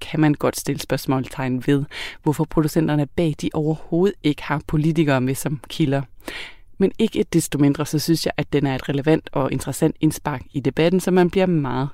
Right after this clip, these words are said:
klogere af ligegyldigt, hvor man står politisk. Og ja, sådan er det jo en gang imellem med det, både lyd og podcast, at man pludselig bliver opslugt af et emne eller en tilgang, som man ellers ikke ville have opsøgt. Jeg håber i hvert fald,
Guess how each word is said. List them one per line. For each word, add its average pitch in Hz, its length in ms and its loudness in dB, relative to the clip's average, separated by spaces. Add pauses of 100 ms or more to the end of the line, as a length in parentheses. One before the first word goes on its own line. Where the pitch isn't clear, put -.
(120)
klogere 151 440 2
af 160 200 4
ligegyldigt, 135 520 -4
hvor 127 140 -2
man 131 160 -2
står 143 340 -2
politisk. 135 640 -4 (680)
Og 180 80 0
ja, 170 180 2 (120)
sådan 175 220 0 (160)
er 185 180 2
det 220 80 2
jo 160 140 2
en 131 80 0
gang 139 200 -2
imellem 135 280 0
med 135 180 0
det, 131 140 -6
både 147 280 2
lyd 156 300 2
og 147 120 -4
podcast, - 560 -6 (380)
at 175 140 0
man 180 180 6
pludselig - 500 -2
bliver - 160 -2 (100)
opslugt - 440 -4
af 143 100 0
et - 80 -4 (100)
emne 180 340 6 (180)
eller 165 340 4
en 170 160 4
tilgang, 151 540 0
som 160 140 2
man 156 140 4 (140)
ellers 170 300 0 (280)
ikke 220 320 0
ville 156 160 0
have 147 140 -4
opsøgt. - 480 -10 (880)
Jeg 185 80 2
håber 180 440 4
i 160 100 0
hvert 135 240 -2
fald, - 220 -4